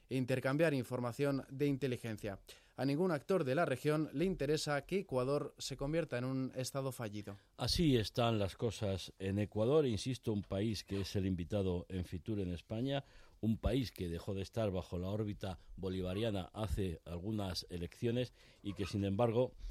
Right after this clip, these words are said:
Speaker 2: las bandas criminales mantienen en un caos, en una situación inaceptable.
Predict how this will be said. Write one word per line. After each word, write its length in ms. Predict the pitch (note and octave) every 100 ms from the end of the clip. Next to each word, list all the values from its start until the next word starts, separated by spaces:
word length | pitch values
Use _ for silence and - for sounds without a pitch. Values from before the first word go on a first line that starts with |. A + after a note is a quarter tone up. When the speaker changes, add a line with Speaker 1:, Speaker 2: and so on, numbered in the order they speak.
| -
Speaker 2:
las 200 | F#2 F#2+
bandas 280 | A2+ A#2 G#2
criminales 600 | G#2+ F#2 F#2+ G2+ G2 F2+
mantienen 640 | F2+ E2+ - F#2 F#2 G2 -
en 180 | F2+ G2+
un 180 | G2
caos, 360 | D2+ F#2 F#2 - - -
en 140 | F#2
una 120 | G#2
situación 600 | F#2+ E2+ E2+ - F#2 F2 - - - - -
inaceptable. 760 | A2 F#2+ G#2 - B2+ G2+ F2